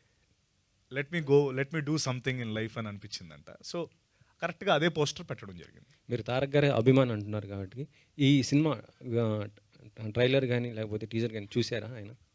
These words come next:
Speaker 1: అంటే, నాకు పర్సనల్గా చెప్పలేదండి, but చూసే ఉంటారు ఖచ్చితంగా. ఎందుకంటే, శివ గారు ఖచ్చితంగా పంపించి ఉంటారు కదా.
Speaker 2: Hmm.
Speaker 1: శివ గారు పంపించి ఉంటారు, మా కృష్ణ గారు పంపించి ఉంటారు, ఆ, ఖచ్చితంగా చూసే ఉంటారు.
Speaker 2: కొరటాల గారు బిజీగా ఉన్నారా, ఇంటికి రాలేదు అసలు?
Speaker 1: కొరటాల గారా?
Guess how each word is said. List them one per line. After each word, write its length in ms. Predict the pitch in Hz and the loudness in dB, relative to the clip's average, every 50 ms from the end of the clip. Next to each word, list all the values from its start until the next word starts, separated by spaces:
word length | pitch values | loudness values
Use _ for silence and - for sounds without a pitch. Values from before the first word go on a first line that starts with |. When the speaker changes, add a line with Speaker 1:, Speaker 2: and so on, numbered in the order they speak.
| _ _ _ _ _ _ _ _ _ - - - - - - - - _ _ - | _ _ _ _ _ _ _ _ _ -20 -20 -20 -20 -20 -20 -20 -20 _ _ -10
Speaker 1:
అంటే, 220 | 110 135 151 - - - | -8 -6 -6 -6 -8 -12
నాకు 280 | 107 107 117 120 139 - | -10 -4 -4 -4 2 4
పర్సనల్గా 340 | - 135 131 - 170 170 170 143 | 4 4 6 4 2 2 2 2
చెప్పలేదండి, 420 | 127 - - 139 120 117 117 170 | 0 2 2 2 4 4 2 0
but 160 | 220 185 170 - - - 117 107 - | 0 0 -2 -2 0 0 0 2 2
చూసే 180 | 143 - - 135 | 2 4 6 4
ఉంటారు 320 | 107 98 - 80 - - | 4 4 0 -6 -12 -14
ఖచ్చితంగా. 640 | - - _ _ _ - 117 - - - 127 107 95 | -16 -18 _ _ _ -6 -4 -4 -2 -2 -4 -4 -6
ఎందుకంటే, 260 | 90 107 117 131 131 | -8 -10 -10 -8 -6
శివ 220 | - - 110 123 | -4 -4 -2 0
గారు 400 | 135 139 139 135 127 120 110 107 - - - | 2 2 2 2 0 -2 -6 -8 -12 -10 -10
ఖచ్చితంగా 300 | 101 - - 139 135 131 | -8 -6 -2 0 0 2
పంపించి 380 | - 120 117 117 123 - - | 2 0 0 0 -2 -4 -6
ఉంటారు 220 | 113 107 104 87 85 | -4 -4 -6 -8 -8
కదా. 200 | 85 101 147 - _ _ _ - | -8 -10 -12 -12 _ _ _ -14
Speaker 2:
Hmm. 160 | 113 113 110 110 110 107 110 - - | -12 -12 -12 -14 -18 -20 -20 -18 -14
Speaker 1:
శివ 140 | - 98 92 | -10 -6 -4
గారు 140 | 101 110 | -4 -4
పంపించి 340 | 107 113 107 107 - - - | -4 -4 -8 -8 -8 -6 -6
ఉంటారు, 220 | 104 101 110 104 107 | -4 -4 -4 -4 -4
మా 100 | 107 104 | -6 -6
కృష్ణ 320 | - 98 90 - 113 107 | -6 -6 -6 -6 -6 -8
గారు 100 | 110 101 | -10 -8
పంపించి 320 | - 104 101 107 98 - - | -8 -8 -10 -10 -10 -12 -12
ఉంటారు, 300 | 101 95 101 95 110 - _ _ _ _ _ _ _ _ _ _ _ _ - | -10 -10 -10 -12 -12 -16 _ _ _ _ _ _ _ _ _ _ _ _ -16
ఆ, 260 | 73 76 73 69 65 - - | -12 -10 -10 -10 -10 -12 -10
ఖచ్చితంగా 400 | - - - 151 156 175 185 175 139 | -4 0 4 6 8 8 10 8 8
చూసే 160 | 139 120 - 123 | 6 6 6 4
ఉంటారు. 320 | 101 87 - 73 - - _ _ _ _ _ _ _ _ _ _ _ _ _ _ - | 4 2 -2 -8 -14 -16 _ _ _ _ _ _ _ _ _ _ _ _ _ _ -2
Speaker 2:
కొరటాల 340 | - 123 120 113 143 147 147 | 0 2 4 4 4 4 2
గారు 140 | 143 143 | 2 2
బిజీగా 320 | 135 123 117 110 117 123 123 | 0 0 2 2 2 2 2
ఉన్నారా, 240 | 120 110 110 117 127 | 0 -2 -2 -2 -4
ఇంటికి 340 | 120 117 113 110 104 107 | -6 -8 -10 -12 -12 -10
రాలేదు 360 | 101 101 101 98 101 110 110 107 | -8 -6 -6 -6 -6 -8 -12 -14
అసలు? 640 | 104 - - _ _ _ _ _ _ _ _ - | -16 -20 -20 _ _ _ _ _ _ _ _ 6
Speaker 1:
కొరటాల 300 | 147 151 147 190 165 127 | 6 10 10 10 10 8
గారా? 180 | 113 127 175 | 6 0 -2